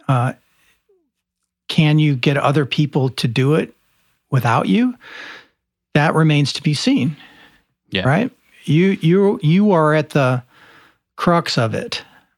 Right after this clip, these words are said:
Speaker 1: right? And I've experimented with trying to do your routines, you know, with my students. And I'm not able to do it. I don't have the understanding of it that you do. And I revert back to what I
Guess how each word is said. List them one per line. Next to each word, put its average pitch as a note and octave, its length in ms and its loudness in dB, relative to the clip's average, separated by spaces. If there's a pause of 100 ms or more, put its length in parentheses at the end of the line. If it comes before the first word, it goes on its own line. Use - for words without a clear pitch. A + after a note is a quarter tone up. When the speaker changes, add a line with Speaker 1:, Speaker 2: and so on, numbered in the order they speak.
(160)
Speaker 1:
right? C3 360 -2 (800)
And C#3 380 2 (300)
I've D#3 360 2
experimented C#3+ 800 0
with C3 100 0
trying D3 360 0
to B2+ 80 -4
do A2 180 -2
your D3+ 840 0 (100)
routines, C#3 800 -2 (640)
you C#3 80 2
know, B2 100 0
with A#2+ 200 -2
my C#3 280 2
students. - 720 -4 (640)
And C#3+ 380 2
I'm G3 200 2
not E3 180 2
able D3 240 0
to B2 140 -6
do F#3 220 0
it. - 180 -8 (300)
I D3+ 100 2
don't E3+ 180 2
have D3+ 220 0
the C#3+ 120 2
understanding C#3 640 0
of A#2 120 -4
it A#2+ 120 -6
that - 200 -8
you B2+ 80 -2
do. A#2+ 340 -10 (100)
And C3+ 340 0 (840)
I D#3 380 2
revert D3 420 0
back C#3+ 300 0
to D#3 100 0
what C3+ 240 2
I B2 280 -2